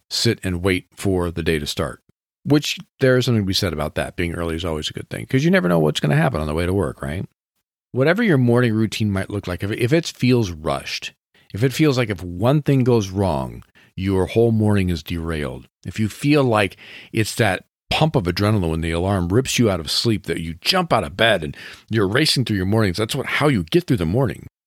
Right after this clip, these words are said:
I ask that you understand that your morning sets up your day. I remember several years back when I was restructuring my life and, and really reevaluating how I got to the point of, of falling apart, basically.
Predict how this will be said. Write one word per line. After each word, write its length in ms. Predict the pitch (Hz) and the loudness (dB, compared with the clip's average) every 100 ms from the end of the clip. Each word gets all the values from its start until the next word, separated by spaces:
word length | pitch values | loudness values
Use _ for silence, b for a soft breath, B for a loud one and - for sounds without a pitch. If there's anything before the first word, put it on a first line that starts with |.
| _ _ - | _ _ -4
I 120 | 123 | 0
ask 240 | 175 - | 0 0
that 160 | 175 - | 0 0
you 120 | 110 | 0
understand 520 | 101 90 - 107 90 | 2 2 0 0 0
that 160 | 85 - | -2 -4
your 200 | 95 95 | -4 -2
morning 640 | 95 98 110 113 113 113 | 0 0 2 2 2 0
sets 340 | - - 78 107 | -2 -4 -2 -4
up 220 | 95 - | -4 -6
your 160 | 80 | -8
day. 380 | 71 71 62 - - _ _ _ _ _ | -6 -6 -8 -14 -20 _ _ _ _ _
I 100 | - | 2
remember 500 | 139 147 135 123 113 - | 4 4 4 4 2 2
several 320 | - 117 113 | 2 2 2
years 220 | 107 95 | 2 2
back 300 | 107 98 92 | 2 0 0
when 100 | 90 | -2
I 80 | 85 | -2
was 100 | 82 | 0
restructuring 580 | 98 - 101 - 92 87 | 0 0 -2 0 -2 0
my 140 | 82 | 0
life 320 | 80 78 82 | 0 -2 -2
and, 160 | 85 82 | -4 -4
and 260 | 78 78 | -4 -4
really 280 | 82 92 90 | -2 0 0
reevaluating 1080 | 80 92 87 85 80 90 85 80 78 76 73 | 0 2 2 2 2 2 2 0 0 -4 -6
how 400 | - - 98 87 | -6 0 2 4
I 140 | 90 | 4
got 200 | 90 87 | 2 0
to 60 | - | -2
the 80 | 80 | -6
point 320 | - 87 82 | -2 -2 0
of, 500 | 80 76 73 - - - | -2 -4 -8 -10 -12 -8
of 120 | 82 | -8
falling 400 | - 95 92 90 | -2 2 2 0
apart, 400 | 76 - 110 113 | -2 -2 0 0
basically. 600 | - 78 - 80 80 73 | -2 -2 -2 -2 -4 -4